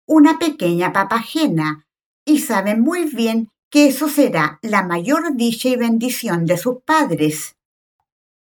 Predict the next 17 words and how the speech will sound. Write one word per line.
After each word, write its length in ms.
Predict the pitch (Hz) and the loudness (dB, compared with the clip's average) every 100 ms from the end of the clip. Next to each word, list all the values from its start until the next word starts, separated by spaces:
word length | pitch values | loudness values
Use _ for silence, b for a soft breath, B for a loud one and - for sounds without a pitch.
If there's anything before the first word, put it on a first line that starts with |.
| _ _ _ _ _ _ _ _ _ _ _ | _ _ _ _ _ _ _ _ _ _ _
Toda 340 | - 311 330 339 | 2 2 4 2
una 240 | 320 302 | 4 2
cátedra 800 | 302 247 - 196 196 214 254 269 | 2 0 2 0 0 -2 -4 -6
se 240 | - - 285 | -8 0 4
nos 220 | 277 269 | 2 2
entrega 480 | 277 262 311 320 330 | 0 2 0 2 0
aquí 520 | 294 - 208 202 - - | -2 -10 -6 -6 -8 -4
para 240 | 277 302 | 0 2
el 100 | 320 | 4
armonioso 840 | 311 262 254 262 233 170 - 220 - | 4 2 2 2 2 0 -2 -10 -6
y 160 | 247 247 | -6 0
trascendental 960 | 311 302 - 339 254 247 233 254 247 | 0 0 -2 2 4 4 2 0 0
desarrollo 880 | 262 269 277 277 190 170 160 226 - | 0 -2 -2 -2 0 0 0 -8 -8
de 280 | - 208 214 | -6 -2 -2
la 160 | 226 233 | -2 0
clarividencia 920 | 294 294 285 277 269 170 170 165 185 | 2 2 2 0 0 0 -2 -4 -6
positiva, 880 | 208 208 233 302 311 156 143 147 | -8 -6 -6 0 2 2 -2 -4